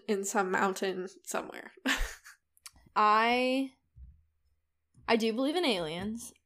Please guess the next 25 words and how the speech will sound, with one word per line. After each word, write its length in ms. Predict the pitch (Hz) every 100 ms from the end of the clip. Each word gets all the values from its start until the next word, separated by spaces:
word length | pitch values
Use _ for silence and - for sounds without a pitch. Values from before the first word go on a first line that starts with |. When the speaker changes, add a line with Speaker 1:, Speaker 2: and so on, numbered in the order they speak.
| _
Speaker 2:
I 100 | 220
don't 300 | 226 214 214
know 300 | 240 247 254
if 200 | - 233
they 120 | 233
have 300 | 226 220 254
them 260 | 220 180 185 -
at 200 | 196 -
Area 320 | 190 180 180
fifty-one, 800 | 180 185 - 190 180 165 180 226 - 208
but 720 | 190 214 233 180 - - - _ _ _ _ _ -
I 100 | 208
just 280 | 202 220 -
pulled 180 | 294 240
up 300 | 196 165 - - _ _ _ _ _ 208
a 580 | 190 185 175 180 - - _ _ _ _ _ _ -
thing, 400 | 220 185 165 165 _
an 120 | 185
article 360 | 185 196 196 165
about 340 | 170 160 -
the 100 | 202
Raiding 320 | 196 185 190 175
Area 200 | 190 196
fifty-one 680 | 202 - 190 175 175 180 -
event. 380 | 185 175 226